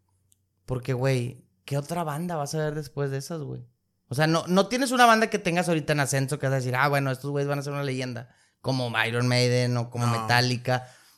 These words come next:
Speaker 1: A lo mejor hay unos que sí, güey, uno que otro que ignoramos, pero vaya, son muy pocas, güey. ¿Qué tienes? Twenty One Pilots, The Killers,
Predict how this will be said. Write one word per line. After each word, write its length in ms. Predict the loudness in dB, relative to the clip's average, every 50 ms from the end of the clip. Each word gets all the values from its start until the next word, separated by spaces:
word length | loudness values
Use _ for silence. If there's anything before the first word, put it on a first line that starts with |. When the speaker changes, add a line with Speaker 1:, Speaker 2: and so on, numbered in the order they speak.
| _ _ _ _ _ _ -10 -6 -4
Speaker 1:
A 80 | -2
lo 80 | 2 2
mejor 260 | 2 2 4 4 4
hay 140 | 6 4 4
unos 200 | 2 0 -2 -2
que 120 | -2 -2
sí, 160 | 0 0 0
güey, 140 | 0 0 0
uno 180 | -2 -2 -2 -2
que 80 | -2
otro 180 | -2 -2 -4 -6
que 80 | -4 -4
ignoramos, 560 | -4 -2 0 0 0 -2 -2 -6 -10 -16 _ _
pero 220 | -6 -4 -4 -2
vaya, 360 | -2 -2 0 -2 -2 -4 -6 -6
son 260 | -4 0 2 2 2
muy 280 | 2 0 0 0 -2
pocas, 400 | -2 -4 -6 -8 -6 -4 -4 -4 -4
güey. 140 | -4 -6 -6
¿Qué 80 | -6
tienes? 360 | -2 0 0 0 0 0 -2 -2
Twenty 180 | -4 -4 -2 -2
One 180 | -2 -2 -2 0
Pilots, 460 | 0 0 2 2 0 -2 -4 -6 -8 -6
The 140 | -6 -4 -2
Killers, 560 | -2 -2 0 0 0 0 -2 -4 -8 -14 -18